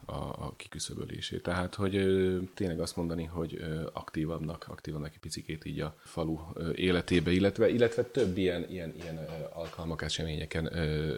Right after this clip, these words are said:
részt venni, bekapcsolódni. Tehát ezt mindenféleképpen, ö, szeretném, mert itt, itt úgy érzem, hogy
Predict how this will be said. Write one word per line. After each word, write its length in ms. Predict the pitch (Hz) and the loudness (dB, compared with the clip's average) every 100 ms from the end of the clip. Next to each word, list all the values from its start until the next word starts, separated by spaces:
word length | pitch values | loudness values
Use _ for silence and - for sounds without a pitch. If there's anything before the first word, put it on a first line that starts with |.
| 71 | -2
részt 280 | 80 85 - | 0 0 0
venni, 280 | 82 80 78 | -2 0 0
bekapcsolódni. 760 | 87 82 78 - 80 80 78 | 0 0 -2 -2 2 2 0
Tehát 240 | 78 - 92 | -2 0 2
ezt 140 | 90 | 4
mindenféleképpen, 840 | 92 85 78 78 73 78 - 76 | 6 4 4 0 0 -4 -2 -2
ö, 300 | 76 76 73 | 0 -2 -2
szeretném, 480 | 76 76 76 - 80 | 0 0 0 0 -2
mert 160 | 78 78 | 0 -2
itt, 200 | 80 - | -4 -6
itt 220 | - 80 | -8 -4
úgy 140 | 80 78 | -4 -2
érzem, 300 | 76 76 76 | -2 -2 -2
hogy 360 | 76 73 - | -2 -2 -4